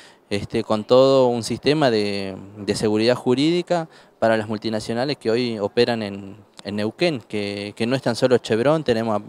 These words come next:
a, a Petrobras, tenemos a, a Total, tenemos a la, la americana Apache, eh, Plus Petrol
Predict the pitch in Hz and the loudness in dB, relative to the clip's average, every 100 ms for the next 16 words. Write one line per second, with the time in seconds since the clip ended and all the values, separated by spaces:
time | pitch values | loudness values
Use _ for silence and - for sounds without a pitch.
0 | 101 98 - 104 104 104 123 151 143 - | -6 -4 -2 -2 0 2 4 2 2 -2
1 | 107 113 120 110 - 104 104 101 98 - | -4 -2 -4 -4 -4 -4 -4 -8 -14 -20
2 | - - - 101 - 139 151 - 139 123 | -20 -14 -2 -2 4 6 6 6 4 4
3 | 117 113 113 117 107 - - 98 98 98 | 2 0 0 -2 -4 -6 -8 -6 -2 -2
4 | 95 95 95 95 90 90 90 - 90 104 | -2 -2 -6 -10 -12 -14 -18 -20 -12 -10
5 | 110 113 98 98 98 104 107 - 123 117 | -8 -8 -6 -4 -2 -2 -2 2 2 2
6 | 107 92 101 135 151 - 139 117 117 - | 0 -2 -2 2 2 0 -4 -6 -8 -18
7 | - - - _ _ - 101 95 92 92 | -20 -20 -20 _ _ -8 -4 -4 -6 -8
8 | - 120 104 98 95 135 151 151 123 110 | 2 2 4 0 2 4 6 6 4 -2